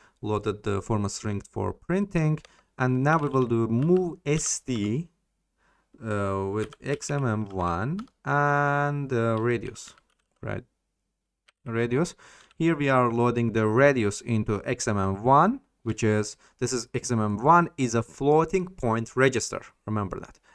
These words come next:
X M M one is a floating point register, and after that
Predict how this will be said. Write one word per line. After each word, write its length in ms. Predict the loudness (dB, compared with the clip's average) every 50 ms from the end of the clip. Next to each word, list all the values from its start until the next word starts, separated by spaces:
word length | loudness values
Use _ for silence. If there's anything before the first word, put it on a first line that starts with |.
| _ _
X 220 | -4 -4 -4 -4 -6
M 200 | -6 -6 -6 -4 -6
M 220 | -6 -6 -6 -6
one 280 | -4 -2 0 0 -2 -4
is 200 | -6 -8 -8 -8
a 60 | -8
floating 380 | -10 -8 -8 -8 -8 -8 -10 -10
point 220 | -10 -10 -8 -4
register, 560 | 0 0 0 0 -2 -2 0 0 0 0 -2 -6 -14 _ _ _ _ -4
and 180 | -2 0 2
after 200 | 0 0 0 0
that 300 | 2 4 4 4 2 0